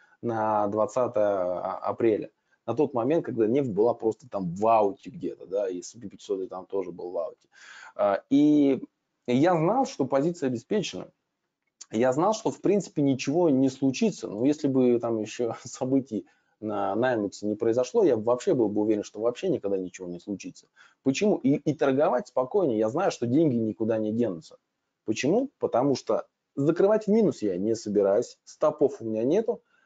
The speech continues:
а обеспечение здесь, э, достаточно, даже если она упадет там до одного цента, грубо говоря. Ну и, соответственно,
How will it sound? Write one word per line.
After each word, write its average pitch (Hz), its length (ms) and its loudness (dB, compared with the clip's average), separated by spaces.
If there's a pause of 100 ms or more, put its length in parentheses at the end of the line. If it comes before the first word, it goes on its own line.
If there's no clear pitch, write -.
(120)
а 123 340 0
обеспечение 143 640 -2
здесь, 139 340 -2
э, 104 280 -2
достаточно, 110 680 -4
даже 117 280 2
если 101 200 -6
она 95 160 -4
упадет 101 400 -4
там 90 140 -10
до 101 140 2
одного 95 340 -2
цента, 85 380 -12 (220)
грубо 85 320 -14
говоря. 82 260 -8 (280)
Ну 277 140 4
и, - 20 2
соответственно, 156 640 -2